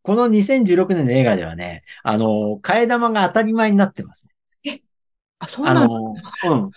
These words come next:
Speaker 1: でね、実は私もね、ある大学でこう、っていうか、いろんな大学でやってるんですけど、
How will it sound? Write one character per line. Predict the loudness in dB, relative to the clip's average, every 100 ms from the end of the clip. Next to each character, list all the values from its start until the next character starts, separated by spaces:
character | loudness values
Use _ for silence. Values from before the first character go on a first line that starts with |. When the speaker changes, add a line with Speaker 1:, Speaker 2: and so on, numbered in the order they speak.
| -18 -4
Speaker 1:
で | -2
ね、 | 0 -2
実 | -4 -2 2
は | 2
私 | 4 0 0
も | 0 0
ね、 | 2 0
あ | -2 -2 0
る | 4
大 | 4 4
学 | 2 0
で | -2 0
こ | 4 6 6 4 2 0 -2 -6 -10
う、 |
っ | _
て | 0
い |
う |
か、 | 0 -2 -8
い | -4
ろ | 2
ん |
な | 4
大 | 4 4
学 | 2
で | 0
や |
っ | 0
て | 0
る | 2
ん |
で | 0
す | -2
け | -10
ど、 | -14 -14